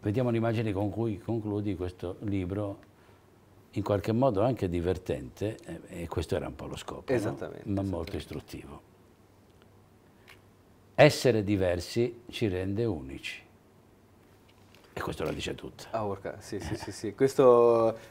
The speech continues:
Speaker 2: è, è sia per chi è su una sedia, eh, sia per chi non lo è. La diversità ci rende unici, particolari, e il mio essere diverso è, sono io.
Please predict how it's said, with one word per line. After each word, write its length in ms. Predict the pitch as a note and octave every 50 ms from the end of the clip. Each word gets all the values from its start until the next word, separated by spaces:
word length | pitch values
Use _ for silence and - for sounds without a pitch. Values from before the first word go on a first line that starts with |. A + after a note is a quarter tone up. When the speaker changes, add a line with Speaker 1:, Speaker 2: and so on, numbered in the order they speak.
| - -
Speaker 2:
è, 420 | - A#2+ A2+ A2 A2 G#2+ A2 G#2+ -
è 60 | B2+
sia 320 | A#2+ - - D#3 E3 D3+ D3
per 180 | D3 C#3+ C3 C3
chi 180 | - D3 D3
è 160 | C#3 C3 C3
su 120 | B2+ - C#3+
una 120 | C3+ B2+
sedia, 640 | B2+ - C#3 C3+ C3+ B2 B2+ B2 A#2+ A#2 - - - - -
eh, 1200 | - B2 A#2+ A2+ A2+ A2 A2 G#2+ G#2+ G#2+ G#2 G#2 G2+ G2 G2 G2 G#2+ G#2+ - G#2 G2+ F#2+ F#2 - - - - - - - - -
sia 260 | - - - C3+ B2 A#2+
per 140 | B2 A#2
chi 120 | G#2+ - B2
non 160 | A#2 A2+ A2+
lo 140 | A#2 A2+ G#2+
è. 40 | - - - - - - - - - - - -
La 120 | - G#2+ A2
diversità 1080 | A2+ A#2 A#2 A#2 A2+ - - C3 - B2+ A#2 A#2 A#2+ B2 A#2+ A2+ A2 G#2+ G#2 G#2 G2 F2+
ci 160 | - - - A2
rende 400 | G#2 G#2 G#2 G#2+ G#2+ G#2 G#2 G#2
unici, 580 | A2 A#2 A#2 A#2+ A#2+ A#2+ A2+ - B2+ G#2+ E2
particolari, 1040 | - - G#2+ G2+ G#2 - A#2 - A#2+ A#2 A2 G#2 G2 G2 G#2 G#2+ A2+ A#2 A#2 A2+ G#2
e 840 | G2+ G2 G2+ G2 G2+ - - - - G1+ - - A#2+ B2 - - - - - - - - - - -
il 140 | A2 A2+ A#2
mio 180 | B2+ C3 C#3 C3+
essere 320 | B2+ - - C#3+ C3 C3
diverso 840 | B2+ C3+ C#3 C3+ C3+ C3+ C3+ C#3 C3+ - - - C#3 C3+ C3 B2+
è, 640 | A#2 C3 A2 A2+ A#2 A#2 A2+ A2 G#2+ G#2 G#2 G2+ G2+ G2
sono 260 | - B2 A2 A2 A#2
io. 240 | C3 A2+ F#2+ -